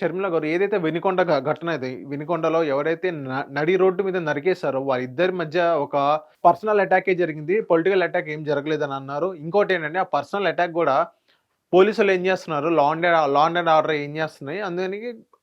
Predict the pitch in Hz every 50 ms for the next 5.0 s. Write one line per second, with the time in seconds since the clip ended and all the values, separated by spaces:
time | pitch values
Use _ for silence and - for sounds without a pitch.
0 | _ 180 151 165 165 180 180 - 165 170 180 180 202 196 214 202 208 190 160 165
1 | - 196 190 190 165 165 143 147 147 147 139 143 147 151 - - _ _ - 165
2 | 170 156 147 - - 202 190 208 214 220 - - - - - _ _ _ _ -
3 | 143 151 156 - 175 170 185 180 175 165 - 170 160 156 - 160 160 156 143 143
4 | 131 123 127 123 110 107 - _ - - 156 139 139 143 139 123 113 107 -